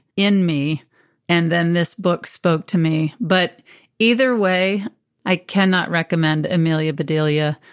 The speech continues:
enough. I just thought I would share that with you. What is your favorite children's book? I would love to know. And I'd also love to know if Amelia Bedelia or Ribsy was your favorite. Who knows? Maybe I'll add your favorite book to Max and Finn's library.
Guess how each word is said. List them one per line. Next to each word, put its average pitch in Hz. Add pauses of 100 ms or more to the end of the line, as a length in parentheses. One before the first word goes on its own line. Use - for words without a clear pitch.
(220)
enough. 180 (300)
I 240
just 240
thought 226
I 196
would 185
share 180
that 175
with 180
you. 180 (220)
What 208
is 247
your 320
favorite 196
children's 175
book? 147
I 185
would 185 (100)
love 175
to -
know. 160 (120)
And 269
I'd 190
also 180
love 170
to 190
know 175
if 180
Amelia 196
Bedelia 202
or 208
Ribsy 220
was 151
your 156
favorite. 151 (320)
Who 226
knows? 220
Maybe 190
I'll 185
add 180
your 180
favorite 175
book 170
to 180
Max 170
and 170
Finn's 170
library. 156